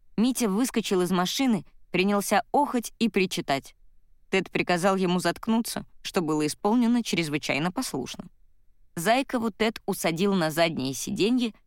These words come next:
и легонько похлопал по щекам. Девушка вздрогнула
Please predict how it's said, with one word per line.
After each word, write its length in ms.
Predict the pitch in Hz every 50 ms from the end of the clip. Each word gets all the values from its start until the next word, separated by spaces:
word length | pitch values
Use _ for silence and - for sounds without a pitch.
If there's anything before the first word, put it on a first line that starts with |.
| - - - - - -
и 60 | 185
легонько 500 | 190 190 175 170 226 240 240 226 - 233
похлопал 580 | - 220 208 - 180 160 175 175 - 190 180
по 120 | - - 175
щекам. 440 | - - 175 - - 156 147 135 - - _ _ - - _ _ _ - - - - - _ _ _ - - _
Девушка 500 | - 196 220 208 208 196 - - 196 196
вздрогнула 680 | 180 175 170 175 196 220 247 214 233 226 220 214 220